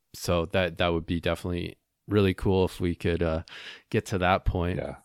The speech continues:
Speaker 1: And
Speaker 2: Yeah.
Speaker 1: what does your program look like? Uh, you talked a lot about training the therapists and sort of the next
Speaker 2: Mm-hmm.
Speaker 1: generation of psychedelic practitioners.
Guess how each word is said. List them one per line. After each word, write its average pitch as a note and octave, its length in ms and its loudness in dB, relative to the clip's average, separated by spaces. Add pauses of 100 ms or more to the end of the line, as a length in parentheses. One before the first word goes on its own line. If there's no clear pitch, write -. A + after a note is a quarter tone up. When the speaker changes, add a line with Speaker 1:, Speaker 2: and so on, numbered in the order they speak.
(1120)
Speaker 1:
And A#2 280 6
Speaker 2:
Yeah. C3 100 -2
Speaker 1:
what C#3 140 8
does D3+ 200 6
your E3+ 320 6
program C3 580 8
look B2 200 6
like? G2+ 260 2
Uh, A2 40 4
you G2+ 220 2
talked G2+ 360 2
a G#2+ 60 4
lot F#2 180 4
about G2 280 6
training A2 480 6
the G2+ 100 4
therapists F#2+ 720 4
and E2+ 320 -2
sort F2+ 220 -2
of E2 60 -2
the F2 80 0
next F2 360 0
Speaker 2:
Mm-hmm. D#2 100 -4
Speaker 1:
generation F2+ 640 4
of E2 100 -2
psychedelic F2 640 0
practitioners. E2 1000 -2